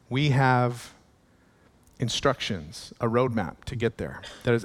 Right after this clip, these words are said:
absolutely dependable. Look at verse thirteen. He said, "Based on this promise," right? "The promises of God are found all over his word. And all throughout Peter's writings specifically, he constantly points back to the scriptures. He's always pointing back to the scriptures.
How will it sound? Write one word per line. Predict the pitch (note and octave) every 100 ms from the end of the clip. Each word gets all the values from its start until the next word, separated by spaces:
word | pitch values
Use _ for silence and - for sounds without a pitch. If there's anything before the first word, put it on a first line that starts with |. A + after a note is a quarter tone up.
| -
absolutely | B2+ - D3+ C#3+ C#3+ B2+
dependable. | A#2+ - A2+ G2 E2 - _ _ - - -
Look | C3 B2+
at | D3
verse | C3+ B2+
thirteen. | C3+ B2 - A2+
He | G2+
said, | A2+ F#2+
"Based | A2 -
on | C3
this | C3 C#3+
promise," | - G#2+ G2 G#2+ - - -
right? | G#2+ G#2 C3 - _ _ _ _ _ _ _ _ _ _ _
"The | -
promises | - C#3+ D3+ E3 E3+
of | C#3+ B2+
God | B2+ B2 C#3
are |
found | C3 C3+ B2 A#2
all | C3 B2+ C3+
over | C3+ B2+
his | A2+ B2
word. | G#2+ B2+ A#2 E2+ D#2 - _ _ _ - -
And | -
all | C3+ D#3
throughout | D#3 D#3+ D#3 D#3+ -
Peter's | - E3 E3 D3+ C3
writings | C#3+ D#3+ D3+ C3+
specifically, | - C3 - E3+ C#3 B2
he | A#2 C3+
constantly | - D3+ D#3+ - D#3+ D3
points | - D3+ C3
back | C#3+ C#3 -
to |
the | C#3
scriptures. | B2+ - D#3+ - A#2+
He's | A#2+ C3
always | D3+ D3+
pointing | - D#3+ D3+
back | D3 C#3+
to | C3+
the |
scriptures. | C3+ - D#3+ - G#2+ -